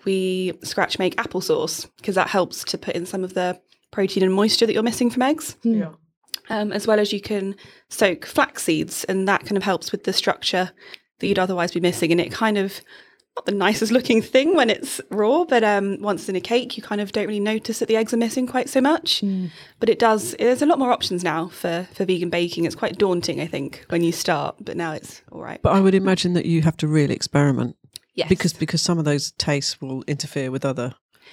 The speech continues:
Speaker 1: Definitely.
Speaker 3: ingredient tastes.
Speaker 1: A lot
Speaker 3: Yeah.
Speaker 1: of trial and error goes into it. My family kind of constantly, I come home and I'm like, "Can you try this? Can you tell me if this is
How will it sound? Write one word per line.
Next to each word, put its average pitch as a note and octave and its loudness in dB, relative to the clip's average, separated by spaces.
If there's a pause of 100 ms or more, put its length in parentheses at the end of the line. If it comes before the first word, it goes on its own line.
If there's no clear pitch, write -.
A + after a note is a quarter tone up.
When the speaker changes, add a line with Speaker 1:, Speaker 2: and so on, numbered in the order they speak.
(280)
Speaker 1:
Definitely. C#3+ 0
Speaker 3:
ingredient D3 0
tastes. - -6
Speaker 1:
A G#3+ 0
lot A#3 0
Speaker 3:
Yeah. - -4
Speaker 1:
of G3+ -6
trial F#3+ 0
and F#3 2
error D#3 2
goes F3 2
into E3 0
it. D#3+ 2
My F#3 2
family E3+ 0
kind D#3+ -4
of D#3+ -6
constantly, E3+ -4
I E3+ -4
come F#3 -8
home F3 -2
and F3 -4
I'm E3+ -6
like, E3+ -8
"Can D#4 0
you D#4+ 2
try D#4 -4
this? C#4 -6
Can B3+ -8
you B3 -8
tell B3+ -10
me C4 -4
if C4 -8
this B3+ -6
is B3 -8